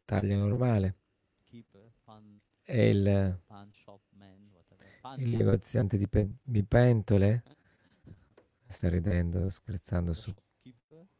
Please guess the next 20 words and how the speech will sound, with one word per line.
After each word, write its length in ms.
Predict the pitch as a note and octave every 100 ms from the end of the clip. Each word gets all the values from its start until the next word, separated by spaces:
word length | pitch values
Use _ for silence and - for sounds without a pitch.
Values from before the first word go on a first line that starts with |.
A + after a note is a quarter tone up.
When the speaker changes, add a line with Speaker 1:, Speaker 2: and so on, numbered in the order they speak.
| _ _ _ _ _
Speaker 1:
su 140 | - G#2
questo 260 | F2 -
termine 540 | - F2+ E2+ F2 F#2 G2
inventato. 600 | G2 G2 F#2+ - F2 _ _ _
Speaker 2:
pan 220 | A2 G#2
maker. 360 | G#2 F#2 _ D2+ _ _ _ _ _ _ _ _ _ _ _ _ _ _ _ _ _ _
Speaker 1:
E 80 | A#2
sta 140 | - F#2+
mischiando 580 | F2+ - - F#2 E2+ E2+
varie 180 | F2+
parole 240 | - E2+ E2+
Speaker 2:
Said, 80 | E2+
Speaker 1:
inglesi. 440 | E2 F#2 E2+ F2+ F2
Speaker 2:
"Well, 360 | D#3 E3 F3+ F3+ _ - _ _ _
if 160 | C3 -
you 100 | D3
want 260 | C#3 F3+ A3
to 100 | - D3+ _ _ _ _ _ _
give 240 | F3+ F#3
these 160 | D#3